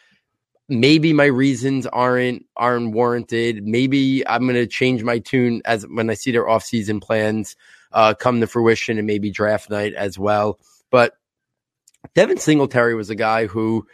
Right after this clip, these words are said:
went higher than I expected him to in the draft last year. He showed some things at Florida Atlantic, but I had a lot of concerns and reservations about him because he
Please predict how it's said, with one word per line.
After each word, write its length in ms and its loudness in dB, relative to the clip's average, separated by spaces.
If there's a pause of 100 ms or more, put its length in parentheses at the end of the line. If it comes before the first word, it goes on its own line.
(760)
went 260 4
higher 480 2
than 500 -2 (100)
I 100 0
expected 600 -4
him 280 -4
to 320 -2
in 160 -6
the 60 -6
draft 360 -2
last 340 -4
year. 380 -2 (1120)
He 180 -2
showed 380 4
some 280 2
things 240 2
at 100 2
Florida 380 2
Atlantic, 640 -4
but 100 -4
I 140 0
had 200 -2
a 60 2
lot 220 4
of 80 -2
concerns 760 -2
and 140 -6
reservations 760 -2
about 380 0
him 380 -2 (360)
because 560 4
he 320 -2